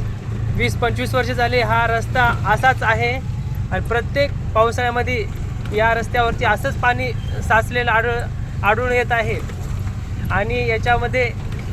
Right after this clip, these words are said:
जर कोणाला जर, अ, बाईकनं जायचं असेल तर त्याची बाईक स्लिप होते आणि त्याला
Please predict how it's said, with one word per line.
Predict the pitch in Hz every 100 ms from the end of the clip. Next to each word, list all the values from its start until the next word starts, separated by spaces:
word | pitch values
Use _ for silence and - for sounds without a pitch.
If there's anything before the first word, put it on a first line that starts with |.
| - - - - - 220
जर | 240
कोणाला | 240 233 233 233
जर, | 226 240
अ, | 240 240 233 220
बाईकनं | 208 214 226 240 240
जायचं | 226 226 247
असेल | 226 226 233
तर |
त्याची | 233 226 233
बाईक | 226 233
स्लिप | - 226 240
होते | 233 226 247 220 - - - - -
आणि | 190 202 254 233 - - - - - - -
त्याला | 214